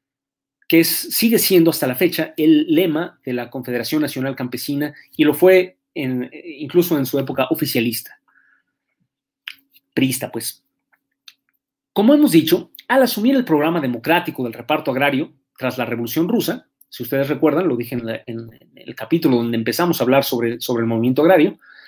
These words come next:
los bolcheviques rusos buscaron tender un puente para que la masa campesina abandonara el bando de la contrarrevolución burguesa y se pasara al de la revolución proletaria. Pero en México, el P C M había asumido el programa agrario democrático del reparto,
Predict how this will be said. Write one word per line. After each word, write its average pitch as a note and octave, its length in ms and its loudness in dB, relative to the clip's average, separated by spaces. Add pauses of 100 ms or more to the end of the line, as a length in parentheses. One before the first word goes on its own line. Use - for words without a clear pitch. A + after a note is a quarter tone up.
(360)
los D4 180 6
bolcheviques E3+ 460 4
rusos F3 480 2
buscaron A#3+ 640 0 (120)
tender G3+ 300 2
un A3+ 160 2
puente D3 460 2 (240)
para D#3 160 0
que D3+ 100 -2
la D3 60 -2
masa B3+ 280 -4
campesina E3 640 -2 (140)
abandonara E3+ 800 2
el C3 100 -2
bando D#3 260 2
de C3 80 0
la A2+ 100 -4
contrarrevolución A#2 580 -8
burguesa D#3 380 0 (140)
y B3 80 0
se G#3+ 140 0
pasara D#3 460 0 (200)
al C#3+ 160 -2
de C3+ 80 2
la B2 80 0
revolución A#2 400 -4
proletaria. A2+ 520 -6 (840)
Pero E4 160 8
en C#4 100 6
México, F3 500 0
el D3 120 -6
P A#3 120 0
C F#3+ 200 0
M D#3+ 240 -2
había D3+ 220 0
asumido E3 340 2
el D3+ 80 2
programa C3+ 300 -2
agrario C3 280 0
democrático B2+ 540 -6
del A#2 80 -4
reparto, C3+ 500 -4